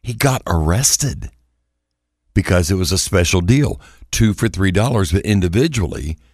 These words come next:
they cost two dollars and twenty-nine cents.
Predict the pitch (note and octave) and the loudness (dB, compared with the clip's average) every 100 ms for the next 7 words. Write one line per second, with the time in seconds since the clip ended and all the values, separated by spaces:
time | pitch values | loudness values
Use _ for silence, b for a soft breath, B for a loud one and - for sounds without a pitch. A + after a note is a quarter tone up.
0 | _ _ _ - F#2+ F#2 E2+ - C3 C3+ | _ _ _ -4 0 2 2 0 0 2
1 | G2+ G2+ G2 - F#2 - - G2+ G#2 F2+ | 2 2 0 0 -4 -4 -4 -2 0 0
2 | E2+ E2 D#2+ - G2+ E2 - - - | 0 0 0 0 -2 -4 -4 -4 -4